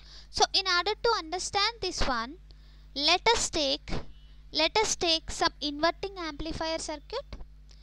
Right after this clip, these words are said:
So for inverting amplifier circuit, the non-inverting terminal is connected to ground and we are applying some voltage at the inverting terminal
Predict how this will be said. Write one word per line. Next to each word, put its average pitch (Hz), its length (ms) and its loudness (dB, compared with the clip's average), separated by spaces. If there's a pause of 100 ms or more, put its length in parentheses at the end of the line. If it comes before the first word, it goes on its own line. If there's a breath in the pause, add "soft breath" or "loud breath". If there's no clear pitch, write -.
(360 soft breath)
So 392 160 6
for 381 160 6 (100)
inverting 339 520 0
amplifier 359 560 2
circuit, 339 480 -2
the 302 100 4
non-inverting 349 760 2
terminal 294 420 0
is 311 120 -6
connected 269 600 -6
to 359 120 0
ground 330 280 -2 (600 loud breath)
and 330 320 6
we 381 100 2
are 349 180 2
applying 359 540 -6
some 339 320 -6
voltage 311 520 4
at 330 160 -4
the 294 180 -2
inverting 285 520 -4
terminal 285 400 -2